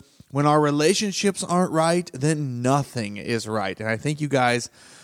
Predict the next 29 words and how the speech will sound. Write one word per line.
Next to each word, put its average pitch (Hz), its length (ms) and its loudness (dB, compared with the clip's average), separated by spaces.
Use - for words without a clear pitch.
know 135 340 6
what 135 220 6
I'm 123 120 -2
talking 135 460 2
about. 98 400 -6
And, 180 360 4
uh, 175 100 6
I 175 200 6
also 190 320 6
love 160 200 4
talking 151 240 2
about 147 80 4
relationships 131 640 2
because 147 280 0
I 175 120 2
have 190 120 2
a 185 40 0
lot 185 240 2
of 160 100 -6
good 214 180 4
results 240 600 4
here. 110 420 0
I've 131 240 -2
been 165 300 0
with 156 180 2
my 147 160 0
wife, 139 420 -2
Lisa, 170 460 0
for 135 260 -2